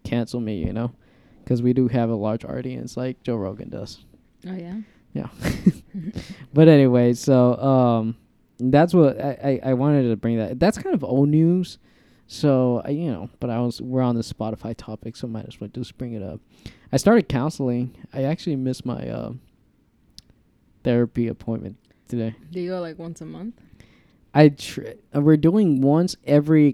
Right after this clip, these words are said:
Speaker 1: couple weeks right now.
Speaker 2: So bi-weekly?
Speaker 1: So two, two times a month, yeah. Have you looked into it?
Speaker 2: I haven't yet.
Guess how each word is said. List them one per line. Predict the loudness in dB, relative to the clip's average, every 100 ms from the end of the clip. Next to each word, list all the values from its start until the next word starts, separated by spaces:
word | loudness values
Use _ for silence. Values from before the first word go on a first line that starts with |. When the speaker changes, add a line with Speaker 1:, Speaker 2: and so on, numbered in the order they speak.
| 0
Speaker 1:
couple | 0 0 2 0 0
weeks | 0 0 -2 -6 -8
right | -6 -8
now. | -14 -10 -12 -12 _ -18 -16
Speaker 2:
So | -16
bi-weekly? | -18 -18 -16 -18 0
Speaker 1:
So | 2 2 0
two, | 2 6 8 6 4 0
two | 0
times | 2 0 -2
a | -4
month, | -4 -8 -12 -8
yeah. | -4 -4 -6 -14 -20 _ _ -20 _ _
Have | 0 2
you | 2 0 0
looked | 2 4 0
into | -2 -2
it? | -2 -4 -10 -16 _ _ _ -16
Speaker 2:
I | -14
haven't | -12 -14
yet. | -16 -18